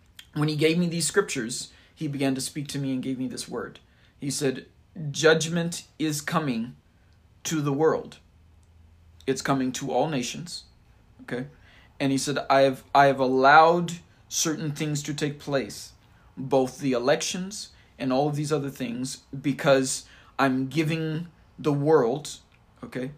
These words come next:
So again, as I explained before, America's included, okay? So you'll hear that, um, simultaneously as I speak. Um, he said, "I am giving the world what they want.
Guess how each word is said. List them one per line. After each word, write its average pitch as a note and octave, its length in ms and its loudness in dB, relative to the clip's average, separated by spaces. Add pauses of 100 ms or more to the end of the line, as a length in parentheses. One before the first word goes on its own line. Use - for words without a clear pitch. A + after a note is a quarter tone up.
So - 320 -12
again, A#2+ 440 -2
as A#2 160 -10
I A#2 100 -2
explained C3 360 -6
before, D3 460 2 (920)
America's B2+ 560 0
included, C#3 520 -6
okay? A2+ 300 -8 (100)
So A2 280 -6
you'll A#2 200 -6
hear B2 280 -6
that, A2+ 280 -4 (460)
um, G#2+ 520 -10 (640)
simultaneously B2 960 -2
as G#2+ 120 -8
I G#2+ 60 -8
speak. - 460 -14 (580)
Um, A2+ 320 2
he C#3 140 -6
said, D3 160 -4
"I C#3 200 0
am C3 200 0
giving D3 320 -2
the C#3+ 80 0
world C#3 580 0 (160)
what C3 400 0
they C3+ 140 0
want. - 560 -4